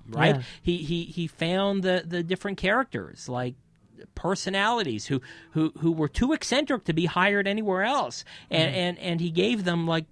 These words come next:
Speaker 1: uh, professional credentials. Um, they, they perfected a style, you know, that, that no one else had, had figured out how to do before. Now, here I am trying to,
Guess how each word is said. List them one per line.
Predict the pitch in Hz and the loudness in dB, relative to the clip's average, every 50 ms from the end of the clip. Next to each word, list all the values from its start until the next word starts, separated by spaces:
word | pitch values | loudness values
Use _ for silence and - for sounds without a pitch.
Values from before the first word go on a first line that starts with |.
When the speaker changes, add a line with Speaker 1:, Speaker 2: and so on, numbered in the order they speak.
| - 170 | -8 -6
Speaker 1:
uh, | 165 160 156 160 160 - | -2 -2 -2 -2 -4 -4
professional | - - 170 - - 190 190 - - 208 202 190 | -4 -4 -2 0 0 0 0 0 0 0 0 2
credentials. | - - 185 185 208 247 233 - 165 95 - - - - - - - - - - - - | 2 4 2 4 2 0 -2 -2 -4 -4 -6 -8 -14 -16 -16 -16 -20 -20 -20 -16 -8 -2
Um, | 147 147 143 139 135 135 135 135 139 143 147 156 175 175 | 0 2 4 4 2 2 0 -2 -6 -8 -10 -12 -12 -6
they, | 165 170 160 151 170 | -4 -4 -4 -4 -6
they | 165 165 170 160 151 147 147 151 160 - - | -6 -4 -2 0 2 2 0 0 -2 -4 -2
perfected | - 165 160 - - 196 185 - - 208 196 | -2 -2 0 2 2 2 2 0 0 0 2
a | 196 185 | 2 2
style, | - - - 202 190 220 262 294 262 175 123 123 131 160 - - - - - | 0 -2 0 2 2 4 4 4 4 4 4 4 2 0 -2 -6 -12 -16 -8
you | - 196 | -4 -2
know, | 175 160 160 | 0 0 0
that, | 170 170 165 - 165 160 | 0 -2 -4 -6 -6 -6
that | 165 160 151 | -6 -6 -4
no | 180 175 160 170 | -2 0 2 2
one | 185 190 185 185 | 4 4 4 2
else | 175 175 180 170 - - | 2 2 0 -2 -2 -4
had, | - 170 165 170 - | -4 -4 -4 -6 -6
had | - 165 165 156 | -4 -4 -4 -6
figured | - - 185 180 185 180 175 170 | -4 -2 0 2 2 4 4 4
out | 170 165 | 4 2
how | - 190 185 | 2 2 2
to | 185 185 | 2 2
do | 165 175 220 269 | 2 2 2 4
before. | 359 302 170 - - 98 90 - 78 98 | 4 2 2 2 -2 -6 -8 -8 -8 -4
Now, | 117 127 135 123 - - - - | 0 0 0 0 -2 -6 -6 0
here | - 226 170 127 | 2 2 2 2
I | 143 | 2
am | 185 214 214 170 | 2 2 2 2
trying | - - - 143 139 151 165 165 151 147 139 | 0 -2 0 0 2 2 2 2 2 0 0
to, | - 147 135 127 120 120 117 | 2 4 4 6 6 4 4